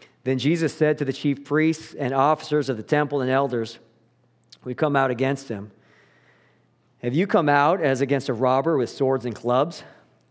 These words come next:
When I was with you day after day in the temple, you did not lay hands on me. But this is your hour the power of darkness. You know, there's a great sense of, uh, visual irony here in the scene, and, and,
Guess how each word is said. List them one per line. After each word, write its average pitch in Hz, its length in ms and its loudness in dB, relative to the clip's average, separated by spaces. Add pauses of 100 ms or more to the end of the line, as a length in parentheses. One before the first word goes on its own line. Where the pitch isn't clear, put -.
(760)
When 120 120 -4
I - 60 2
was 123 140 0
with 147 140 2
you 131 80 0
day 139 200 4
after 139 220 0
day 131 160 2
in 135 100 0
the 113 60 -4
temple, 135 340 -2
you 123 180 -6
did 131 200 2
not 139 200 0
lay 113 140 -4
hands 113 320 -4
on 135 240 -4
me. 98 160 -8 (1400)
But 110 140 -6
this 120 160 -4
is 117 120 -6
your 120 160 2
hour 113 460 -2 (580)
the 101 100 -8
power 104 280 -2
of 90 120 -8
darkness. 95 580 -10 (1120)
You - 340 -20
know, 143 60 -2
there's 139 140 2
a 131 60 2
great 139 240 0
sense 139 240 -2
of, 113 160 0
uh, 113 180 0
visual 123 380 0
irony 117 400 0
here 107 260 -2
in 98 120 -6
the 101 80 -8
scene, 110 360 -4
and, 101 200 -8
and, 104 280 -12